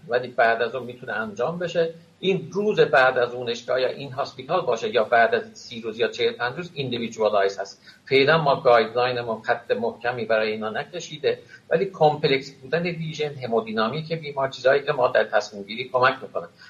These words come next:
اگه این یه لیژن هفتاد هشتاد درصد استیبل پلاک هست، شما می‌تونید مریض رو مرخص کنید، مثلاً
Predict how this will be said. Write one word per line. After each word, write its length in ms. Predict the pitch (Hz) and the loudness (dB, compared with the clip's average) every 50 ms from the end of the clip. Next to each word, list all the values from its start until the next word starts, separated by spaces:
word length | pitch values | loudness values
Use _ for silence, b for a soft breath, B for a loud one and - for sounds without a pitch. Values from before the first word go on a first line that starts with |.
| B B - | B B -2
اگه 180 | 156 160 175 | 0 2 2
این 100 | 175 175 | 0 2
یه 120 | 170 160 160 | 4 2 2
لیژن 320 | 151 143 135 131 151 151 | 2 0 0 0 0 0
هفتاد 460 | 143 - 139 127 - - - 123 120 | 2 2 2 0 2 2 2 4 4
هشتاد 400 | 117 113 - - - 117 117 - | 4 2 0 0 0 0 2 2
درصد 380 | 113 107 107 104 - 139 135 139 | 2 2 2 2 0 -4 -4 -2
استیبل 540 | 139 - 113 - - - - 113 - - 220 | -2 -2 -4 -6 -8 -12 -18 -12 -6 -4 -4
پلاک 320 | 220 - - - 139 156 - - | -4 -4 0 0 0 0 0 -4
هست، 160 | 156 151 - | -8 -8 -6
شما 140 | - - 135 | -8 -8 -6
می‌تونید 380 | 151 156 160 156 - 165 156 143 | -6 -6 -6 -6 -6 -4 -4 -2
مریض 160 | 139 139 147 | -2 -4 -4
رو 100 | 147 143 | -2 -2
مرخص 340 | 135 123 127 - 131 127 - | -2 0 0 0 0 -2 -2
کنید، 220 | - 151 143 139 | -6 -8 -8 -8
مثلاً 320 | 135 131 131 131 131 135 | -6 -4 0 0 0 0